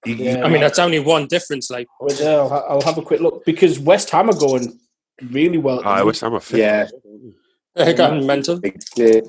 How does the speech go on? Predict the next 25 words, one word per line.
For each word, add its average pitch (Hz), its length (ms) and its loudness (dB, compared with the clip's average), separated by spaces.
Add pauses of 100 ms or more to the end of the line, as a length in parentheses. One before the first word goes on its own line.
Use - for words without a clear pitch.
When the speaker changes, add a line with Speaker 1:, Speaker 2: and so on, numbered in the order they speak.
(260)
Speaker 4:
Big 113 180 -4 (140)
Davy 107 380 2
Moyes. 104 520 -4 (1600)
Speaker 2:
Uh, 127 420 0 (100)
aye, 160 180 2
we're 143 220 0
eighth 170 340 0
at 202 80 0
the 147 80 0
minute. 151 480 -2 (400)
Speaker 1:
You 113 80 -4
gotta 123 220 2
miss 123 240 -2
that 113 160 0
Europa 110 320 2
League 104 280 -4
spot - 300 -6
'cause 90 160 -14
you 101 60 -6
don't 98 180 -4
want 87 160 -6
them 92 140 -8
Thursday 90 340 -8
night 85 220 -10
games. 82 380 -18